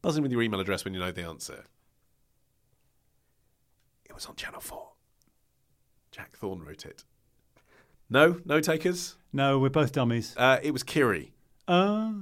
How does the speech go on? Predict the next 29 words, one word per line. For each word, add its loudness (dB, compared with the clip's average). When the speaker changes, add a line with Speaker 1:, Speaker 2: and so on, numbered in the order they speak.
Speaker 1:
Yeah, -6
four-part 0
Channel -4
four -2
drama. -2
Starred 0
Samati -4
as -2
Toby -4
Akindele, -4
the -8
birth 0
grandfather -2
of -8
the -6
abducted -6
child -4
Kiri. -6
Uh, -4
but -4
it -4
was -2
the 0
only -2
nomination -4
that -8
that -6
series -6
had. -8